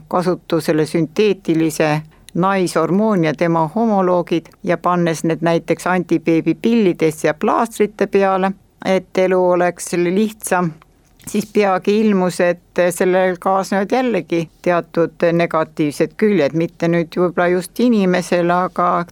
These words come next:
teistele organismidele. Esimene niisugune huvitav näide oli, kui Hollandis selgus, et emise farmis enam emised ei anna põrsaid. Hakati uurima, mis on viga. Emised olid heas konditsioonis ja tervise juures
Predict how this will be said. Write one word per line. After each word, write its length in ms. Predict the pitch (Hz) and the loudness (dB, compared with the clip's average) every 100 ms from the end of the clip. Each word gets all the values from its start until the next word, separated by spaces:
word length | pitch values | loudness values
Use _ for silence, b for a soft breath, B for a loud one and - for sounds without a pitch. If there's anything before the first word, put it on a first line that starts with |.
| - | -4
teistele 460 | 208 220 - 147 | -4 -2 -2 0
organismidele. 960 | 147 147 151 147 147 - 135 131 139 135 - _ - _ - | 0 0 -2 -2 -4 -4 -4 -2 -4 -4 -10 _ -20 _ -4
Esimene 480 | 226 226 220 208 202 | -2 2 2 2 2
niisugune 440 | 202 190 196 208 | 0 0 0 2
huvitav 400 | 226 208 - 190 | 0 0 -2 0
näide 400 | 208 240 233 190 | 2 0 0 0
oli, 240 | 185 180 180 | 2 0 0
kui 160 | 196 | 0
Hollandis 720 | 208 254 208 175 165 180 - - - | 0 0 0 -2 -2 -6 -6 -16 -10
selgus, 640 | - 233 226 175 175 165 | -2 0 0 0 -2 0
et 400 | 180 180 - - 196 | 0 0 -4 -4 0
emise 500 | 233 254 202 - 185 | 2 2 0 -2 -2
farmis 560 | 196 247 247 190 170 - | 0 0 0 0 -2 -2
enam 320 | 202 196 196 208 | 0 0 0 0
emised 560 | 220 190 165 - 165 | 0 0 -2 -4 -2
ei 100 | 180 | 0
anna 280 | 175 214 214 | 2 0 0
põrsaid. 720 | 175 170 156 143 156 151 151 - _ _ _ - | 2 2 2 -2 -4 -4 -6 -14 _ _ _ -6
Hakati 340 | 233 220 202 233 | -4 -4 0 0
uurima, 360 | 240 202 190 | 2 2 2
mis 200 | 196 208 | 0 -2
on 140 | 214 196 | -2 -2
viga. 440 | 262 262 214 185 175 b b b _ _ - | -2 -2 -2 -2 -6 b b b _ _ -6
Emised 460 | 214 214 190 - 180 | 0 2 0 0 0
olid 160 | 190 180 | 2 2
heas 460 | 214 202 175 - 185 170 | 2 2 0 -2 0 0
konditsioonis 920 | 165 180 180 170 - 233 226 190 156 - | 2 0 0 -4 -2 0 2 0 -2 0
ja 140 | 165 | -2
tervise 480 | 160 254 269 202 208 | 0 -2 0 -2 0
juures 460 | 185 185 185 185 | 2 2 2 0